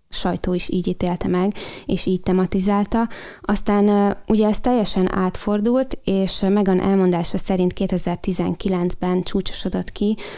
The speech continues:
amikor terhes volt, és öngyilkos gondolatai is voltak mellette,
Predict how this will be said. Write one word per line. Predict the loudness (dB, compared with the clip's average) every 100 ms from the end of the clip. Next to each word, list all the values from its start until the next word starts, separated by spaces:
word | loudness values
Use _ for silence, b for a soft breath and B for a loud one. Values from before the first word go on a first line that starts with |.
| B
amikor | 0 0 0 -2 0 0 -2
terhes | -2 0 0 0 0
volt, | 0 0 -2
és | -4 0
öngyilkos | 0 0 -2 -4 -4
gondolatai | -2 -2 -2 -4 -4 -4 -4
is | -4
voltak | -4 -4 -4 -6 -4
mellette, | -2 0 -2 -2 -2